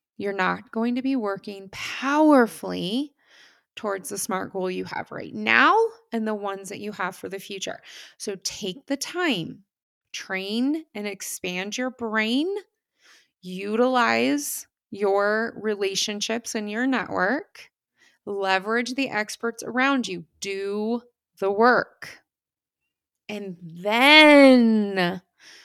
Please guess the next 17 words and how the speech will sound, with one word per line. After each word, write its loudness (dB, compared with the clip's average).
weed -4
out 2
what -2
doesn't -2
get -2
me 0
to -6
my -2
smart -6
goal -2
and -6
what 0
is -8
below -8
my -10
cut -16
line. -18